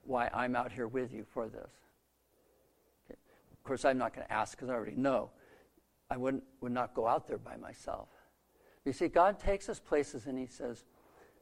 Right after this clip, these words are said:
"Trust me." "Are you sure, Lord? This doesn't look too good. This doesn't look like it's gonna be a good outcome for me." Trust.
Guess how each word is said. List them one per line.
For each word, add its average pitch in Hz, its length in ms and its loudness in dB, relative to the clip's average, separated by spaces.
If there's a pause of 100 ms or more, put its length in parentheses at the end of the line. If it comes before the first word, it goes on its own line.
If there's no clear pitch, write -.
(240)
"Trust - 340 -4
me." - 240 -14 (880)
"Are 120 100 -8
you 139 240 -2
sure, 143 540 -6
Lord? 208 380 -8 (480)
This - 140 -16
doesn't 160 420 -2
look 151 260 0
too 135 220 0
good. 123 360 0 (440)
This 190 140 4
doesn't 247 280 2
look 202 200 -2
like 190 120 2
it's 147 140 -2
gonna 160 220 0
be 139 160 2
a 131 60 4
good 147 340 4
outcome 165 400 4
for - 180 -10
me." 131 460 0 (1600)
Trust. - 580 -4